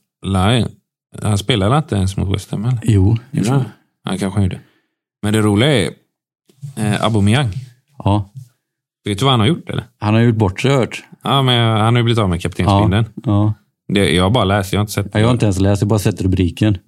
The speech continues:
Speaker 1: Jag har typ varit sämst på att följa Arsenal, eh, detta året.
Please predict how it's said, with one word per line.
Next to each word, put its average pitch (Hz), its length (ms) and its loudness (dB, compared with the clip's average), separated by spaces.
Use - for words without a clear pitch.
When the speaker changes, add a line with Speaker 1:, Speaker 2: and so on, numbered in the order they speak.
Speaker 1:
Jag 87 140 -6
har 85 60 -4
typ 85 160 -4
varit 78 160 -4
sämst 90 500 -4
på 90 80 -2
att 85 80 -4
följa 78 440 0
Arsenal, 76 380 -4
eh, 80 140 -4
detta - 220 -6
året. 82 220 -6